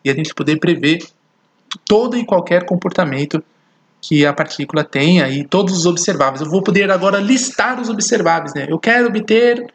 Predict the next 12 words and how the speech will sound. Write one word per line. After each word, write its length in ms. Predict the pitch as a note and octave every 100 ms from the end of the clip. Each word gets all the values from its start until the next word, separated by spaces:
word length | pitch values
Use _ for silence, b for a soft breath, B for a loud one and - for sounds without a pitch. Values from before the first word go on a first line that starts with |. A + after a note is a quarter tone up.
| b b b _
a 60 | F#3+
energia 240 | G3+ G#3
cinética, 480 | - F3 F#3 F#3 D#3+
eu 40 |
quero 200 | D3+ F3+
obter 480 | F3 F3 F3+ F#3 F#3
a 120 | E3
energia 280 | E3+ E3 F3
potencial, 720 | F3 E3 F3 - D3+ D#3 D#3
eu 80 | C#3
quero 220 | C#3 D#3+
obter 540 | D#3 D3+ - D#3+ E3+